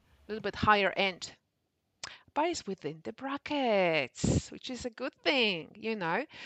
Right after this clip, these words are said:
If the answer was, "Oh, it's outside the budget," this is where you would know they need to lower down your expectations. But if it's within the bracket, I could have pushed it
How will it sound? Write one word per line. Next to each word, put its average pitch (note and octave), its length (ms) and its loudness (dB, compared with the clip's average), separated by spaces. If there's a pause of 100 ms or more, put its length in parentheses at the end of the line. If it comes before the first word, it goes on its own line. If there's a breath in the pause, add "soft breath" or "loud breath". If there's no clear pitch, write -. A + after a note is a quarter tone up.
(260 loud breath)
If C4+ 320 -6
the B3 100 8
answer B3+ 340 4
was, G#3+ 340 2
"Oh, F#3+ 100 2
it's F#3 220 -4
outside F#3+ 500 2
the E3 60 -6
budget," - 640 8 (580)
this E3+ 240 -10
is E3+ 200 -12
where E3+ 380 4 (540)
you D3+ 180 -12
would - 200 -10
know G3+ 540 2
they F3 120 -6
need F3 180 -16
to F#3+ 100 -8
lower F#3 460 0
down E3+ 360 -4
your E3 200 -6
expectations. - 1000 -6 (560 soft breath)
But - 160 -10
if - 160 -8
it's D4+ 260 -8
within C#4+ 340 -8
the C4 80 -2
bracket, A#3 440 0
I F#3+ 60 -6
could - 200 -18
have - 180 -14
pushed - 220 -10
it - 80 -20